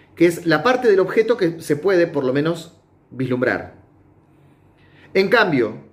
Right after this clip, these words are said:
el noúmeno es esa parte que no se puede vislumbrar. ¿Y entonces qué hacemos con la metafísica?, dice Kant.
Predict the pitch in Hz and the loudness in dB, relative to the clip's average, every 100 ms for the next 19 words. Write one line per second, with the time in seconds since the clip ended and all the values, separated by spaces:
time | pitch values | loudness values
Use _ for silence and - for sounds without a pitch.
0 | - 139 165 277 233 208 208 165 160 185 | -4 -2 2 4 4 2 -2 -6 -4 -4
1 | 170 214 131 131 - 113 104 101 92 90 | -2 -4 -4 -6 -6 -6 -6 -6 -10 -14
2 | - - _ _ _ _ _ _ _ _ | -16 -20 _ _ _ _ _ _ _ _
3 | _ - - _ _ 247 262 269 330 277 | _ -20 -20 _ _ 0 0 2 0 0
4 | 285 277 285 254 262 214 180 170 170 190 | 0 0 0 0 2 2 0 0 -2 -4
5 | 156 127 123 - - 98 - | -2 -2 -2 -4 -10 -14 -18